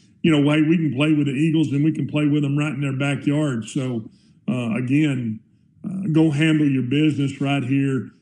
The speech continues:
The Cowboys, with the schedule that you've got in front of you, you've got winnable football games against Carolina, against New York, two against Washington. Go, go win those football games. Come back and let the Eagles come in here and play in here.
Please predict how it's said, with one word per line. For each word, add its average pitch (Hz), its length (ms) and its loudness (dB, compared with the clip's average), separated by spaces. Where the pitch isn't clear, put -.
The 131 200 -2
Cowboys, 139 520 0
with 131 160 0
the 120 80 -6
schedule 143 460 2
that 135 200 -2
you've 120 160 -4
got 139 180 0
in 110 100 -6
front 139 180 -2
of 139 80 0
you, 139 100 0
you've 131 80 -2
got 135 200 -2
winnable 143 440 0
football 143 380 0
games 131 360 -4
against 123 320 -16
Carolina, 135 680 -2
against 135 380 2
New 143 80 4
York, 139 340 2
two 156 220 4
against 135 320 -4
Washington. 135 920 -4
Go, 196 200 4
go 185 180 0
win 175 280 2
those 160 220 2
football 147 480 -2
games. 139 400 -2
Come 160 160 2
back 147 260 -2
and 131 260 -6
let 147 180 2
the 143 80 -4
Eagles 151 440 2
come 147 140 0
in 147 120 -2
here 147 200 0
and 131 120 -4
play 160 380 0
in 143 140 -6
here. 139 420 -4